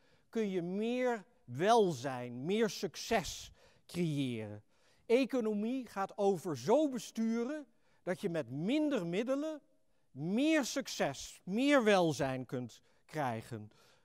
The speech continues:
Dus kortom, economie gaat over meer met minder. Nou, besturen klinkt misschien wat abstract voor u, maar het gaat eigenlijk over kiezen en samenwerken. En daarbij denken economen heel doelgericht.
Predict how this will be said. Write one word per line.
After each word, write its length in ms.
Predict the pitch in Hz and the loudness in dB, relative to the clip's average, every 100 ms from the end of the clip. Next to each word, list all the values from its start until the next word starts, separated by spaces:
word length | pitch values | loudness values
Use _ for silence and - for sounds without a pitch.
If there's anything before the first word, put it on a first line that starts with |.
| _ | _
Dus 420 | 131 120 170 - | -12 -4 -4 -2
kortom, 520 | 254 262 262 285 285 - | 0 2 2 0 -2 -4
economie 600 | 202 202 196 190 226 262 | -2 -2 -4 -4 -4 -4
gaat 300 | 220 220 220 | -2 -4 -2
over 520 | 196 214 185 247 262 _ _ _ _ | -2 -2 -2 -6 -8 _ _ _ _
meer 800 | 131 147 180 214 254 285 277 254 _ _ _ - | -10 -4 0 0 0 -2 -4 -8 _ _ _ -14
met 260 | 160 190 | -6 -4
minder. 520 | 175 180 147 113 104 - _ _ _ _ _ _ _ _ _ - - - - | -2 -2 0 -2 -6 -10 _ _ _ _ _ _ _ _ _ -20 -20 -20 -12
Nou, 140 | 131 | -10
besturen 580 | 143 - 277 277 233 190 | -10 -2 2 4 2 -2
klinkt 260 | 226 240 | -4 -6
misschien 300 | 190 - 214 | -6 -8 -6
wat 160 | 180 175 | -4 -4
abstract 640 | 135 - - 214 247 - | -8 -12 -10 -4 -4 -4
voor 260 | - 208 196 | -8 -6 -4
u, 120 | 202 | -6
maar 280 | 190 170 156 _ _ | -6 -8 -10 _ _
het 160 | - 185 | -12 -2
gaat 240 | 226 220 | 2 2
eigenlijk 500 | 208 196 196 190 175 | 0 -4 -2 -6 -4
over 280 | 175 151 131 - | -4 -4 -6 -6
kiezen 480 | 269 262 190 196 - _ _ _ | 0 0 0 -4 -6 _ _ _
en 180 | - 175 | -2 0
samenwerken. 1000 | - 196 165 135 120 113 113 117 - 117 | 4 6 6 6 0 -2 -2 -4 -6 -10
En 100 | 147 | -2
daarbij 440 | 147 247 247 226 196 | 4 4 4 -2 -2
denken 400 | 214 240 226 220 | -2 -4 -4 -2
economen 640 | 220 226 208 214 220 190 | 0 0 0 2 0 0
heel 200 | 208 190 | -2 0
doelgericht. 800 | 208 208 156 160 226 190 - - | 0 -2 -2 -4 -2 -4 -6 -20